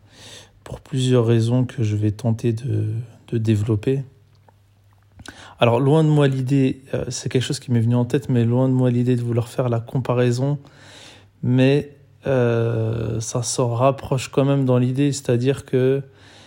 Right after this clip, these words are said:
on a une certaine folie et une originalité qui me fait penser à ce qu'a pu faire Lutens par le passé. Mais sans vouloir comparer les deux, bien entendu. On est, on est loin du compte, mais il y a cette idée, euh, de ramener quelque chose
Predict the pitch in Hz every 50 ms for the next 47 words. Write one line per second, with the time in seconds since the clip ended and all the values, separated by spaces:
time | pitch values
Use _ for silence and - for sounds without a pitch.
0 | - - - - _ - - 123 120 127 131 131 123 120 117 - - 139 - -
1 | - 135 123 107 - - - 123 120 120 123 123 - - - - - _ _ _
2 | _ _ _ - 127 120 117 123 127 123 127 117 120 127 123 120 120 120 117 113
3 | 151 147 143 - - 127 117 - - 151 - - 139 127 - - 151 156 160 151
4 | 139 139 143 151 156 156 - - - _ _ _ _ _ _ - - - - 127
5 | 113 - 127 - - 143 135 131 123 120 - 117 110 107 - - - - - 120
6 | 113 110 - 113 110 - - 127 - - _ _ _ _ _ _ - - - -
7 | - _ _ - - 110 - - 156 170 160 139 143 143 147 143 143 - - 127
8 | - 135 127 127 127 123 117 113 110 104 123 131 - 110 107 107 104 - - 107
9 | 104 110 - - - - _ - - 113 113 113 110 - - - - - - -
10 | 113 117 113 123 120 120 113 117 127 123 - 151 151 - - - 135 135 147 156
11 | 160 - - - - - - - - - - - - - - - _ _ _ -
12 | - 127 131 143 139 - - 127 113 - - 120 117 131 135 139 135 123 120 117
13 | 113 113 110 110 110 107 110 113 110 110 123 120 120 127 131 - 127 113 - -
14 | 117 - - 135 127 127 127 127 - - -